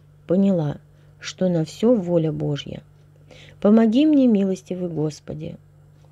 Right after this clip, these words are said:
Вот только это произношу, как стон. И утешение было на праздник Рождества Христова,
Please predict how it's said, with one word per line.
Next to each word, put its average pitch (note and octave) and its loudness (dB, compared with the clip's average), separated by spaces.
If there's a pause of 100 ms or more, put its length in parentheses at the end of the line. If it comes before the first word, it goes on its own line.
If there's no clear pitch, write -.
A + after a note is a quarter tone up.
Вот F#3 0
только G#3 2
это F3+ -2
произношу, E3+ -4 (380)
как - -8
стон. D3+ -2 (840)
И A#3+ 6
утешение A#3 2
было E3+ -2
на E3+ -2
праздник A3+ -2
Рождества F3 -10
Христова, D3+ -8